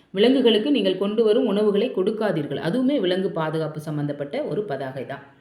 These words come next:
அடுத்து பாருங்க, பசித்திருக்கும் பூனைக்கு என்ன செய்வோம்னா, பூனைக்கு பால் வைப்பேன். அடிபட்ட நாய்க்கு பெற்றோர் உதவியுடன் கால்நடை மருத்துவமனைக்கு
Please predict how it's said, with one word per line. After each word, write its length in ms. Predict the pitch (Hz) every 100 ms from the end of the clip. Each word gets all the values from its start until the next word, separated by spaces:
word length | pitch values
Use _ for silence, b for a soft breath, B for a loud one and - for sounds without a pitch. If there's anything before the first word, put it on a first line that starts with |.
| b b b _ _ _ _ _ _ _ _ _ _ _
அடுத்து 260 | - 190 196
பாருங்க, 280 | 175 160 226
பசித்திருக்கும் 680 | 233 226 262 262 - 254
பூனைக்கு 320 | 220 208 196 208
என்ன 140 | 185
செய்வோம்னா, 520 | 180 175 160 185 339
பூனைக்கு 380 | 202 196 180 226
பால் 280 | - 160 160
வைப்பேன். 420 | 151 147 156 147
அடிபட்ட 480 | 151 175 226 226 226
நாய்க்கு 340 | 175 160 151
பெற்றோர் 400 | 196 185 - 220
உதவியுடன் 500 | 220 170 170 165 214
கால்நடை 460 | - 170 175 190 202
மருத்துவமனைக்கு 880 | 170 151 175 170 160 147 339 -